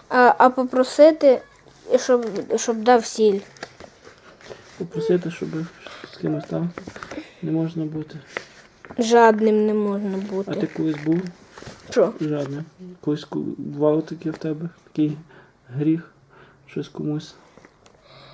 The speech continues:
Speaker 1: Ну, було, але в мене було одне печення, то в мене всі просили. Ні, пам'ятаю, мав раз печення на футболі. Всі просили пити, ї-, пити,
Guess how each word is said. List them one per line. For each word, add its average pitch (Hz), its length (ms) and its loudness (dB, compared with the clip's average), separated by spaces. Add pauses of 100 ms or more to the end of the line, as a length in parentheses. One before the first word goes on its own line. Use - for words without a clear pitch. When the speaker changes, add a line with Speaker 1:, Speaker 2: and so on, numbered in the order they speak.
(640)
Speaker 1:
Ну, 392 160 4
було, 466 340 10
але 330 180 8
в - 20 4
мене 359 260 4
було 370 260 4
одне 359 260 2
печення, 349 880 2
то 311 440 2
в 262 60 -10
мене 320 240 2
всі 311 220 -2
просили. 294 640 -4 (500)
Ні, 294 160 8
пам'ятаю, 269 400 2
мав 269 240 2 (420)
раз 269 260 4
печення 233 680 4 (1800)
на 247 140 2
футболі. 226 480 2
Всі 220 240 -6
просили 240 600 4
пити, 233 580 8
ї-, 220 520 -2 (420)
пити, 226 540 2